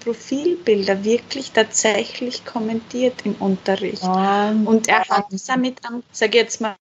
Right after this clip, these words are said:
Speaker 1: einem Informatikstreber, der war so der klassische Nerd, den wir, so dieses Nerdbild, das wir alle im Kopf haben. Und der war halt irgendwie so sein bester Freund, dieser Schulkollege von uns. Und dem hat er,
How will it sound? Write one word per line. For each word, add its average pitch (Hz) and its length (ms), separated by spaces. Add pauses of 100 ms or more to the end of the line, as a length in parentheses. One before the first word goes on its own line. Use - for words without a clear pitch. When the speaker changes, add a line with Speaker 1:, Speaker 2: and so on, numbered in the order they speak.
(120)
Speaker 1:
einem 208 500
Informatikstreber, 214 1300
der 202 120
war 214 120
so 202 160
der 208 120
klassische 214 680
Nerd, 208 440
den 208 220
wir, 202 280 (420)
so - 200
dieses 214 360
Nerdbild, 214 560
das 220 120
wir - 100
alle 202 140
im 220 120
Kopf - 260
haben. 277 160 (400)
Und 226 200
der 220 180
war 202 200
halt 220 140
irgendwie 220 320
so 214 180
sein 208 260
bester - 680
Freund, 185 680
dieser 196 280
Schulkollege 196 840
von - 200
uns. 185 420
Und 208 200
dem 233 320
hat 247 260
er, 240 140